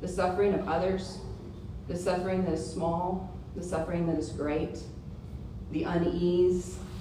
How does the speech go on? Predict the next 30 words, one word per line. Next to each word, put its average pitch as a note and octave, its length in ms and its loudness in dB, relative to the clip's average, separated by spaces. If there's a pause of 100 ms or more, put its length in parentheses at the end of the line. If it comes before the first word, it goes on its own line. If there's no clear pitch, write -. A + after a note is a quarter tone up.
(240)
the E3 120 -4
fear E3+ 540 2
that - 140 2
we E3+ 60 0
might E3+ 340 0
feel C#3+ 580 2 (680)
as D#3 240 2
we D#3 340 6 (600)
do G#3+ 140 4
the G#3 80 8
work G3 360 4
of G3 120 0
our E3 160 6
world E3 640 2 (720)
and D#3 540 2 (1400)
go F#3 200 8
into F3+ 120 4
the G3+ 120 2
places F3 520 0
that D#3 80 -2
you E3+ 100 0
have E3 200 2
called E3 240 2
us - 160 -4
to D#3+ 100 -8
be. C#3+ 340 -2 (1120)
Um, C#3+ 540 -2 (1120)
give G#3 180 8
us G3+ 260 2
peace - 540 -2